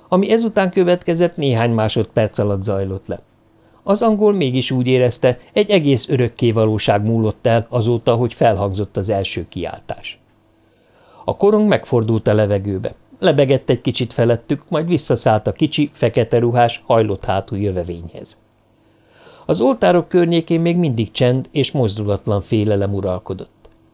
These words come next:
A kicsikbe belefagyott a trillázás, és a zenészek is magukra hagyták hangszereiket. Egyetlen néma várakozás volt a terem.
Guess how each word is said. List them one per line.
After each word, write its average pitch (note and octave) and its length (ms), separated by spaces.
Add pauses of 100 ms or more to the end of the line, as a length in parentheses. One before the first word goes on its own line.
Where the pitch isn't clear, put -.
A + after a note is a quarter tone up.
(240)
A B2+ 100
kicsikbe F#3+ 500
belefagyott A#2 640
a A2+ 100
trillázás, A2+ 720 (220)
és - 160
a F#3 80
zenészek E3 520
is B2 120
magukra G#2+ 420
hagyták G2+ 420
hangszereiket. F#2 800 (680)
Egyetlen D3 540
néma A2 380
várakozás G2 760
volt F2+ 260
a F#2 60
terem. F2+ 300